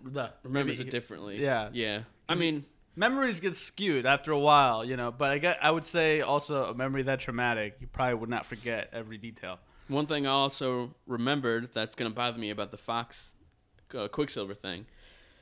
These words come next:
Speaker 2: is that, yes, he remembered the past differently from Wanda, which was like, "Oh, 'cause he's, he's the other Quicksilver." But then I was thinking about it, it's like, wait,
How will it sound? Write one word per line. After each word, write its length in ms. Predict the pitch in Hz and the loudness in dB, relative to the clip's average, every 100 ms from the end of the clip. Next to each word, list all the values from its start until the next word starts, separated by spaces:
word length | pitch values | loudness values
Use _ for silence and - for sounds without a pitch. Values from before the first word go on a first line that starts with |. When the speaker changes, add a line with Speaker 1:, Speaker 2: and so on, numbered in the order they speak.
| _ - | _ -6
Speaker 2:
is 180 | 139 139 | -4 0
that, 420 | 143 139 - - | 0 0 -4 -12
yes, 500 | - 127 160 208 - - | -4 0 0 -2 -8 -8
he 180 | - 160 | -6 -2
remembered 760 | 185 139 127 143 160 160 160 | 0 2 0 2 0 0 -4
the 80 | 127 | -8
past 500 | - 120 123 - - | -4 -2 -2 -4 -6
differently 640 | 120 113 135 143 147 160 160 | -4 -4 -4 -4 -4 -4 -6
from 180 | - 165 | -6 -2
Wanda, 440 | 165 175 196 208 - | -2 -2 -4 -8 -10
which 140 | 139 | -8
was 100 | 131 | -6
like, 160 | 123 117 | -4 -4
"Oh, 180 | 123 139 | -2 -4
'cause 180 | - 98 | -6 -12
he's, 320 | 95 90 - - | -12 -14 -18 -18
he's 140 | 127 90 | -16 -10
the 160 | 90 | -6
other 160 | 123 107 | -4 -6
Quicksilver." 280 | 73 - 82 | -12 -12 -8
But 80 | 135 | -2
then 80 | 143 | -2
I 20 | |
was 140 | 110 | -2
thinking 240 | - 156 113 | -4 -4 -4
about 140 | 98 | -6
it, 40 | |
it's 80 | 101 | -6
like, 220 | 107 98 - - | -6 -8 -10 -10
wait, 340 | 113 87 - | -8 -8 -10